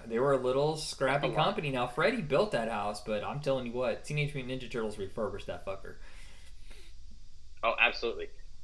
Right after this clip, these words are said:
Speaker 2: I mean, I know, um, Seth Rogen is producing the new one that's gonna be coming out. And honestly,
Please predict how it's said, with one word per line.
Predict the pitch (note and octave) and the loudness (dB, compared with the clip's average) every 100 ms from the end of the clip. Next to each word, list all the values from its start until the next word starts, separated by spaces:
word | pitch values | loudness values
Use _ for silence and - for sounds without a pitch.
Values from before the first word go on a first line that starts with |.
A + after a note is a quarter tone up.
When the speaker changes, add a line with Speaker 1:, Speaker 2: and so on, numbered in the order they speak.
| - | 2
Speaker 2:
I | C#3+ C#3 | 6 8
mean, | C#3 C3 | 8 10
I | C#3 | 10
know, | F3 F#3 - | 10 8 8
um, | C#3+ B2+ A2+ G2+ G2+ - - | 8 8 6 2 -2 -2 -2
Seth | - D#3+ - | 2 4 6
Rogen | C#3+ D3+ A#2+ G#2 A2+ | 6 8 6 4 2
is | B2 - | 2 4
producing | C3 C3+ C3 C3 A2+ | 2 2 2 2 2
the | G#2 | 2
new | A2+ C3+ | 2 2
one | G2+ | 2
that's | - | 0
gonna | G#2 | 0
be | F#2+ | 0
coming | - G#2 F2 | -2 0 0
out. | D#2+ D2 - - | 0 0 0 8
And | A#2+ A#2+ A#2 - - - | 8 8 4 -2 0 4
honestly, | G3+ A3+ A3+ | 4 6 4